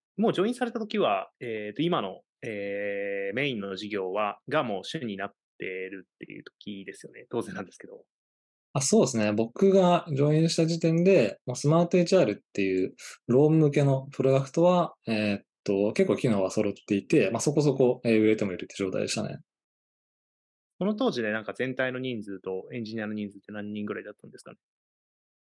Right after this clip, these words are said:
Speaker 2: 僕が入社した時点で、だいたい七十人ぐらい全社でいたんですよね。で、エンジニアはうち十名ちょっととかでしたね。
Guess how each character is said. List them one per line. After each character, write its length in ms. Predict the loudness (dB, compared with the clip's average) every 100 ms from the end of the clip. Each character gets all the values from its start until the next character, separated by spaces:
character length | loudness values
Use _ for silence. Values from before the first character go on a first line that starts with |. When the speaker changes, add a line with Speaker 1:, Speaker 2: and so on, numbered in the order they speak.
| _
Speaker 2:
僕 420 | 0 0 0 4 6
が 100 | 8
入 180 | 8 6
社 120 | 4
し 80 | 4
た 100 | 4
時 120 | 4
点 240 | 2 4
で、 480 | 2 2 0 -2 -8 _ _ _ _ _ -8 0
だ 220 | 4 6
い 180 | 4 4
た 120 | 4
い 40 |
七 320 | 6 6 6 6
十 180 | 6 6
人 220 | 4 6
ぐ 100 | 4
ら 140 | 2
い 140 | 0 -4
全 220 | -2 -2 0
社 160 | 2
で 140 | 2 2
い 60 |
た 140 | 0 -2
ん 80 |
で 80 | -4
す 100 | -6
よ 60 | -2
ね。 260 | -2 -4 -10 _ -18 -18 _ _ _ _ 0
で、 360 | 4 4 2 -2
エ 180 | 2 6
ン 200 | 8 8
ジ 160 | 8
ニ 100 | 6
ア 100 | 6
は 80 | 6
う 100 | 4
ち 440 | 0 0 4 4 4
十 440 | 0 2 4 4
名 200 | 2 2
ち 120 | 0
ょ 60 | 0
っ 40 |
と 100 | 0
と 60 | -2
か 60 |
で 60 | -2
し 60 | -6
た 100 | -8
ね。 160 | -10